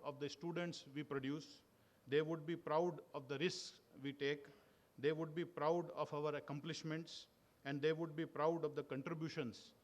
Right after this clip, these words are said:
the university is making to the society, the country,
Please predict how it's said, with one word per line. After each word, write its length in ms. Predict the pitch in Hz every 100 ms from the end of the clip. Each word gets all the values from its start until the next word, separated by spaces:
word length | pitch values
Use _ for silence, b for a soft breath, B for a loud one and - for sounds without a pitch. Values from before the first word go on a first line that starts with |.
| b b
the 100 | 131
university 600 | 131 139 143 151 160 -
is 100 | 156
making 360 | 131 135 160 156
to 80 | 147
the 120 | 139
society, 640 | 135 120 135 135 170 170 - b b -
the 80 | 120
country, 500 | 139 135 156 175